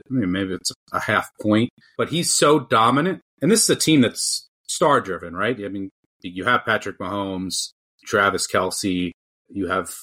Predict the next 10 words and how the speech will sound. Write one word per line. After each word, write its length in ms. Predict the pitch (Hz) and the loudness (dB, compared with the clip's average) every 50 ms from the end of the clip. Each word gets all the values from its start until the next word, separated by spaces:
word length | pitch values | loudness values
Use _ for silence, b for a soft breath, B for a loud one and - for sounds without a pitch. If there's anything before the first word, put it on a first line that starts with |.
| - - - | -18 -16 -14
on 180 | 101 98 92 90 | -10 -10 -8 -8
the 80 | 90 | -6
defensive 420 | 82 - 175 180 151 127 - 101 - | -4 -4 -2 0 0 0 0 -2 -2
side 220 | - 113 98 95 | 0 0 0 0
of 60 | 92 | -2
the 60 | 92 | -4
ball, 420 | 87 - 95 92 90 90 87 85 - _ _ _ _ _ _ - | -6 -4 -2 -2 -2 -2 -4 -6 -10 _ _ _ _ _ _ 0
it's 180 | 127 117 - - | 0 0 0 0
Chris 260 | - 120 - - - | 0 0 0 0 -2
Jones, 460 | - 104 90 82 80 - - - | 0 0 0 -2 -4 -8 -12 -14